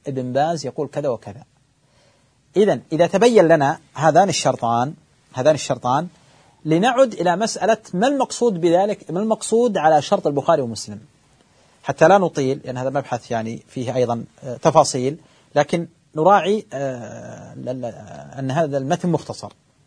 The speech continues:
يقصد العلماء حينما تمر بك مثلًا في تخريجات الحاكم في المستدرك أو في تخريجات بعض المعاصرين،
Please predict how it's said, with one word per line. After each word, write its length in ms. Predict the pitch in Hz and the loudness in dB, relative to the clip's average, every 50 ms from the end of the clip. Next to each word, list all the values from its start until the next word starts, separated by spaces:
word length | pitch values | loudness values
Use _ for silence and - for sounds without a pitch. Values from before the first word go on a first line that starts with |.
| _ _ _ _ _ _ _ _ _ - | _ _ _ _ _ _ _ _ _ -4
يقصد 440 | 151 180 208 208 - - - 147 139 | 0 0 0 -2 -4 -8 -6 -6 -4
العلماء 520 | 139 131 123 139 131 123 127 127 131 139 - _ _ _ _ _ _ _ _ _ | -4 -4 -2 0 0 0 -2 -2 -6 -8 -10 _ _ _ _ _ _ _ _ _
حينما 260 | - 135 127 123 127 | -10 -8 -6 -6 -4
تمر 320 | 123 - 151 147 147 139 127 | -2 -2 -2 0 -2 -2 -4
بك 180 | 127 127 123 - - | -6 -10 -10 -10 -10
مثلًا 340 | 127 - 131 123 139 139 139 - _ _ _ _ _ _ | -10 -4 -4 -2 -2 -4 -6 -8 _ _ _ _ _ _
في 100 | - 131 | -10 -6
تخريجات 480 | - 131 - 143 139 127 139 113 - - | -6 -4 -2 -2 -2 -2 -2 -4 -4 -6
الحاكم 500 | 104 - - 123 120 - - 120 113 113 _ _ _ _ _ | -12 -6 -4 -4 -4 -4 -4 -8 -10 -10 _ _ _ _ _
في 60 | - | -10
المستدرك 640 | 113 110 104 - - 131 120 123 113 113 104 - - - | -10 -10 -8 -6 -4 -4 -2 -2 -2 -4 -4 -6 -8 -4
أو 100 | 139 131 | -2 -2
في 120 | 120 - 127 | -2 -2 -6
تخريجات 420 | - 120 - 127 120 131 117 - | -8 -8 -6 -4 -2 -2 -2 -2
بعض 160 | 127 117 117 | -6 -8 -8
المعاصرين، 680 | 117 113 113 110 110 107 - - 117 113 120 120 113 - | -8 -6 -4 -4 -4 -4 -6 -6 -6 -4 -4 -4 -6 -8